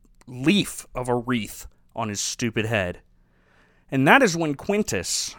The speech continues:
who is second in command after Maximus, comes into the general's tent. Turns out, Caesar Commodus Stinky Dookie Head ordered Maximus's execution to protect his father's dying wishes from being fulfilled.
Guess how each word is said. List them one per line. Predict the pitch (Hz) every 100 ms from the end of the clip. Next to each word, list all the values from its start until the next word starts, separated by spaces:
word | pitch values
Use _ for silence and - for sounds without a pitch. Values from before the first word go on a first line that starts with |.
| -
who | 156 151
is | 143 131 - -
second | - 214 233
in | 190
command | 170 160 165 175 170
after | 151 - 139
Maximus, | 151 175 - 143 135 - - - -
comes | 175 180
into | 190 208 185 175 170 160
the | 147
general's | 151 180 170 156 -
tent. | - 156 143 - - - - - - - - -
Turns | - 247 262 226
out, | 233 269 -
Caesar | - - 247 247 240
Commodus | 175 214 240 240
Stinky | - - - 247 226 190
Dookie | 220 254 175
Head | 156 165 196 - - -
ordered | - 214 226
Maximus's | 208 214 233 240 233 233 208
execution | 240 - 208 - 269 262 196 147
to | 143
protect | 160 151 190 214
his | 208 208 -
father's | 185 190 202 202
dying | 165 160 165 185 180
wishes | 151 165 - 120 107
from | - 117
being | 135 160
fulfilled. | 156 147 135 107 85